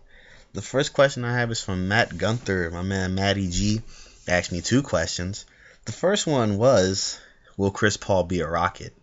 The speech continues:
Well, that's already been answered. He is going to be a Rocket. But I don't think it'll be official till July first. So I'm still gonna answer this question. Yes, he will be a Rocket, but at first I said no.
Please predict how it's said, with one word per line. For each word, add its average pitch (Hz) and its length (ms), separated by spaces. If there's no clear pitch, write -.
Well, 85 380
that's 78 220
already 90 200
been 98 140
answered. 85 340
He 85 200
is 85 300
going 87 240
to 90 100
be 85 100
a 92 60
Rocket. 78 380
But 80 140
I 87 100
don't 95 100
think 98 120
it'll 101 100
be 98 140
official 98 340
till 92 160
July 82 400
first. - 460
So - 180
I'm 82 140
still 92 160
gonna 95 120
answer 98 200
this 107 120
question. - 440
Yes, - 380
he 80 140
will 85 160
be 92 120
a 92 60
Rocket, 101 340
but 98 140
at 92 180
first 123 420
I 82 140
said 95 260
no. 82 260